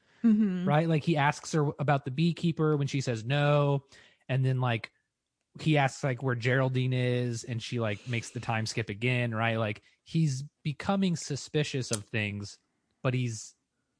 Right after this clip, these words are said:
Speaker 2: so, like, he's gotta be forming some sort of consciousness, right? And my theory is Wanda's powers were,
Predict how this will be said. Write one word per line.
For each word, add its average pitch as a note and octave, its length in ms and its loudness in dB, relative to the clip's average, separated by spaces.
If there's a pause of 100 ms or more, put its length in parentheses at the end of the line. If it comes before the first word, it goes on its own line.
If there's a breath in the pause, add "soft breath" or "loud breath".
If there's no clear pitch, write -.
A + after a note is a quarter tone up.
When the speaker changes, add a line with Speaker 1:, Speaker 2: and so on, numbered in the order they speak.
Speaker 2:
so, - 140 -4
like, C3 120 0
he's D3+ 200 -4
gotta F#3+ 220 0
be G3 100 -2
forming E3+ 400 -2
some D#3+ 260 -4
sort E3+ 160 -4
of C3 100 -6
consciousness, F#3+ 840 -6 (140)
right? D#3+ 320 -2
And D3 100 -2
my C3+ 80 0
theory G#3 640 -2
is G2 360 -6 (1900 soft breath)
Wanda's G#3 580 2
powers C#3+ 800 -2
were, A2 440 -6